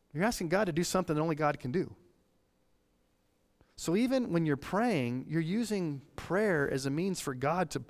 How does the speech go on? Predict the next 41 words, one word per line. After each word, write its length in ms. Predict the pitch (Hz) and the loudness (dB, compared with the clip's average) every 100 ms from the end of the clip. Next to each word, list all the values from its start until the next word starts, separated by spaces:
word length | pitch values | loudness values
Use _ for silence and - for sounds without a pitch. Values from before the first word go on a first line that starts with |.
| - - - | -18 -18 -4
to 100 | 135 | 2
do 220 | 190 190 | 4 4
only 200 | 165 160 | 4 4
what 200 | 151 135 | 2 2
God 260 | 120 127 | 2 2
can 160 | - 160 | -2 -4
do. 340 | 202 254 - - - _ _ _ _ _ _ _ _ - - - _ | -2 -4 -6 -14 -20 _ _ _ _ _ _ _ _ -20 -20 -20 _
Uh, 100 | - - | -20 0
there's 180 | 175 160 | 2 2
a 60 | |
great 240 | 147 190 156 | 4 2 6
book 340 | 165 - - | 6 6 0
by 140 | 139 127 | 2 2
J 240 | 147 147 | 4 4
I 100 | 139 | 2
Packard 460 | - 143 139 127 117 | 0 -4 -2 -6 -4
called 400 | 135 123 113 - | -2 0 -2 -6
Evangelism 640 | 120 123 135 131 135 131 | -6 -2 -2 -2 -2 -2
and 80 | 120 | -4
the 40 | |
Sovereignty 440 | 117 127 123 123 117 | -4 -4 -2 -2 -4
of 100 | 107 | -2
God. 260 | 107 87 - _ _ _ _ _ _ _ _ _ - | -4 -4 -12 _ _ _ _ _ _ _ _ _ -8
Let 120 | 135 151 | -2 0
me 80 | |
read 180 | 127 131 | 2 0
to 120 | - 127 | 0 -2
you 40 | |
this 140 | 117 | -2
quote 320 | - 131 117 - | -4 -2 -2 -2
from 160 | 110 | -8
him. 240 | 117 101 101 _ - _ _ _ _ _ _ _ _ _ _ | -6 -8 -14 _ -20 _ _ _ _ _ _ _ _ _ _
He 100 | - | -6
says, 320 | 156 160 151 | 0 2 2
"You 60 | 165 | -2
pray 760 | - - 220 226 113 113 135 - _ _ _ _ _ - | -4 2 4 4 4 2 -4 -10 _ _ _ _ _ 0
for 100 | 156 | 2
the 100 | 160 | 2
conversion 420 | 160 156 160 165 | 2 2 2 4
of 60 | |
others. 600 | 156 151 104 87 - - | 4 4 2 -4 -12 -14